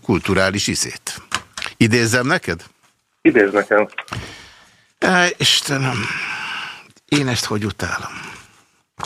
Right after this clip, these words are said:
Speaker 1: De ez az utálom, ez gyakorlatilag nyilvánvaló, semmi más, mint távolítás.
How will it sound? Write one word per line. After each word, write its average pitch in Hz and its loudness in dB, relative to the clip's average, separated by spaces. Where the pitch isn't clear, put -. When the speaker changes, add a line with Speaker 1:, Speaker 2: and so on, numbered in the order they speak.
Speaker 1:
De - 4
ez 131 2
az 139 4
utálom, 139 0
ez 127 0
gyakorlatilag 113 0
nyilvánvaló, 95 2
semmi 87 0
más, 80 0
mint 78 -4
távolítás. 80 -2